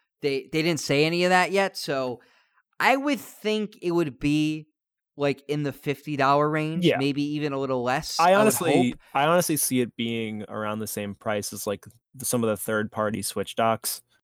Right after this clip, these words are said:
Speaker 1: Yeah, I just don't want it to be
Speaker 2: Oh,
Speaker 1: eighty dollars.
Speaker 2: no, no, I don't think that would be
Speaker 1: <laughs>
Speaker 2: wise.
Speaker 1: Be-, because, as a little sidetrack here, there's no way the Nintendo Switch dock is worth eighty bucks.
Speaker 2: No, of course not.
Speaker 1: There's no way.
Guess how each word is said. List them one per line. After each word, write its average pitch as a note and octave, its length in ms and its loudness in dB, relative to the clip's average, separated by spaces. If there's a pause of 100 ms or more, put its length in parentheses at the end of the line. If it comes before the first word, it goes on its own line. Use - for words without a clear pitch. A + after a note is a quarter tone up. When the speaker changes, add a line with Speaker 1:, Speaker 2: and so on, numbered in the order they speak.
(360)
Speaker 1:
Yeah, C3+ 680 0
I F3+ 180 0
just G3 260 -4
don't F#3+ 160 2
want D#3+ 220 2
it - 60 -8
to C#3 80 -12
be B2+ 180 -4
Speaker 2:
Oh, - 60 -14
Speaker 1:
eighty A#2+ 220 -4
dollars. G#2+ 520 0
Speaker 2:
no, B2 140 4
no, G2 60 0
I F2+ 100 -4
don't F#2 180 -8
think F2+ 140 -10
that D#2+ 120 0
would E2 120 -10
be F#2+ 180 -4 (100)
Speaker 1:
<laughs> A2 100 -10
Speaker 2:
wise. F#2 460 -2 (180)
Speaker 1:
Be-, F3+ 140 -14 (420)
because, F#3+ 560 0 (180)
as F#3 160 0
a F#3+ 40 2
little G#3 160 6
sidetrack F3 460 2
here, F#3+ 240 -4 (320)
there's F3 260 6
no F#3+ 180 8
way F3+ 260 8
the C#3 120 0
Nintendo C3 400 0
Switch - 300 -8
dock A2+ 280 -4
is G#2 100 -16
worth A2 220 -6
eighty A2 200 -8
bucks. G2 260 -10
Speaker 2:
No, E3+ 80 4
of C#3+ 120 0
course C#3+ 200 2
not. G2+ 100 -4
Speaker 1:
There's D3 160 -4
no D3+ 120 2
way. G#2+ 260 -6